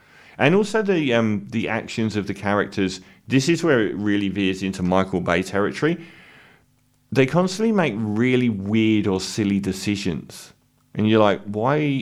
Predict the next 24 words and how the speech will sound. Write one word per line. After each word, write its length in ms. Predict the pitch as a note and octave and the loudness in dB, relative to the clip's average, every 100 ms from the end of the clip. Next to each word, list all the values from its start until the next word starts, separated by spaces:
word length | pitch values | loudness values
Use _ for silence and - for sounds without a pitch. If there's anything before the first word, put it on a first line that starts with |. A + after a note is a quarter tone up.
| - G#1 | -8 -6
are 120 | F#2 | -2
you 140 | G#2+ G2+ | 0 0
doing 280 | G#2 G2 G2 | 2 2 2
this?" 300 | F#2+ F#2 F#2+ | 0 -2 -2
Or, 100 | F2 | 0
"Why 260 | G2+ A#2 | 2 2
are 40 | A#2 | 2
you 180 | G#2+ | -2
here?" 400 | F#2+ G2 G#2+ G#2+ F#2+ | -4 -4 -2 0 0
Or, 80 | F2 | 0
"Why 220 | F2 A2 | -2 -2
did 220 | B2 - | -4 -10
you 60 | - | -4
go 240 | G2 F#2 | -2 0
there?" 360 | F#2 F#2 D#2+ - - - - | 2 2 0 -4 -18 -10 0
And 80 | |
it's 140 | A#2 E3 | 0 2
almost 340 | F#3 F3+ - | 2 0 0
like 220 | A#2+ A2 | -2 -2
so 260 | - A2 G#2 | -4 -2 -2
they 160 | F#2+ G2 | 0 -2
can 180 | G2+ F#2 | -4 -6
show 380 | - F#2+ F2+ F2 - | -2 0 0 -2 -4
X. 500 | F2+ - - - | -6 -6 -14 -18